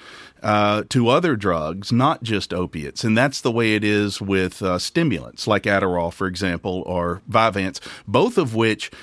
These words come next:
I had, uh, sadly, a real personal story with where I became,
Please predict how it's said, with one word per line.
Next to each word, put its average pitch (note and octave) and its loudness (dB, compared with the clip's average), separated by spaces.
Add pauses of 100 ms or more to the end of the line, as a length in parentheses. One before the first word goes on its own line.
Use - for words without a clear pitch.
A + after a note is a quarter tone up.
(240)
I C3+ 4
had, A2+ 0
uh, G2 2
sadly, G#2+ 0
a G#2 -2
real A2 2
personal G#2 -2
story D3+ 0
with E2+ -4
where G2 2
I A2+ 4
became, G2 -2